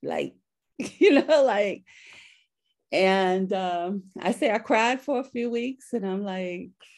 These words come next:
you know, God had, had saw fit for us to have a cushion. And so we were able to survive until we could get assistance. And, um, you know, I, I had one of those days where I was like,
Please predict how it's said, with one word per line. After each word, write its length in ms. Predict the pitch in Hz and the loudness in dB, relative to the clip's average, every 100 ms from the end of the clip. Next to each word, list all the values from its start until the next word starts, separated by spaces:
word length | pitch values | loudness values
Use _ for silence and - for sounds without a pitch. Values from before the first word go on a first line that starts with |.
| - _ | -20 _
you 120 | - 233 | -8 -6
know, 160 | 202 | -6
God 260 | 175 185 233 | -4 -2 -2
had, 280 | 214 196 196 | -2 -4 -8
had 440 | 196 190 190 180 180 - _ - | -6 -4 -4 -6 -10 -20 _ -10
saw 200 | 190 208 | -6 -6
fit 360 | - 214 220 - | -4 -4 -4 -6
for 140 | - - | -12 -8
us 180 | 202 220 | -8 -8
to 140 | - | -10
have 400 | 208 185 196 196 196 | -8 -6 -6 -6 -8
a 60 | 175 | -6
cushion. 440 | - 214 - 311 - _ _ _ _ _ _ - _ | -4 -4 -6 -14 -14 _ _ _ _ _ _ -20 _
And 160 | - 190 | -10 -8
so 180 | 190 185 | -6 -4
we 180 | 180 202 | -4 -4
were 160 | 208 - | -6 -4
able 440 | 185 196 196 190 - | -4 -4 -8 -14 -14
to 300 | 202 196 190 | -10 -8 -8
survive 760 | - 185 170 180 180 185 185 | -8 -8 -6 -6 -6 -6 -6
until 420 | 190 185 190 175 180 | -8 -8 -8 -10 -8
we 140 | 185 | -10
could 400 | 185 - 170 165 | -10 -10 -10 -10
get 240 | 180 180 | -6 -6
assistance. 880 | 180 185 - 180 185 - 180 180 185 - | -6 -10 -10 -10 -10 -10 -8 -8 -10 -14
And, 340 | 156 156 160 - _ _ _ _ _ _ | -14 -14 -16 -20 _ _ _ _ _ _
um, 560 | 175 175 160 156 160 170 | -8 -8 -8 -10 -12 -10
you 120 | 185 | -6
know, 140 | 185 170 | -4 -4
I, 280 | 170 180 185 | -6 -8 -8
I 100 | - | -8
had 360 | 196 190 190 185 _ _ - | -4 -2 -4 -6 _ _ -10
one 240 | 190 180 | -8 -6
of 80 | 190 | -4
those 240 | 190 190 | -4 -6
days 400 | 185 185 180 185 | -4 -4 -4 -6
where 140 | 185 175 | -8 -6
I 80 | |
was 140 | 175 185 | -8 -8
like, 360 | 180 170 165 | -6 -6 -8